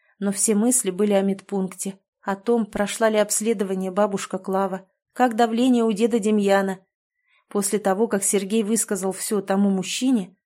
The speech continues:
больше не было попыток прийти к докторше. Хоть потом он и привёз бабушку Свету к его жене, но понятно было, что к Кате приходить больше нельзя.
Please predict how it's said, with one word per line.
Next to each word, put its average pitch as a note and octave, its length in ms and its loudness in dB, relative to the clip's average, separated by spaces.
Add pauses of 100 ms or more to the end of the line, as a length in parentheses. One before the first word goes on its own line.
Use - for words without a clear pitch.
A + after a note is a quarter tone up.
(180)
больше A3 340 0
не A#3 160 2
было F#3+ 220 0
попыток F#3 480 -2
прийти F3+ 340 -6
к F3 60 -10
докторше. F3+ 600 -8 (480)
Хоть - 280 -4
потом B3+ 360 4
он B3 120 6
и - 20 6
привёз B3+ 440 2
бабушку G3 440 2
Свету G3+ 400 -2
к - 80 -14
его F#3 220 -2
жене, F3+ 480 -4 (360)
но G#3+ 220 2
понятно A3 540 2
было, F3+ 380 -4
что - 260 -4
к G3 100 -10
Кате C4 380 0
приходить G3+ 580 -4
больше F3 360 -4
нельзя. E3 500 -8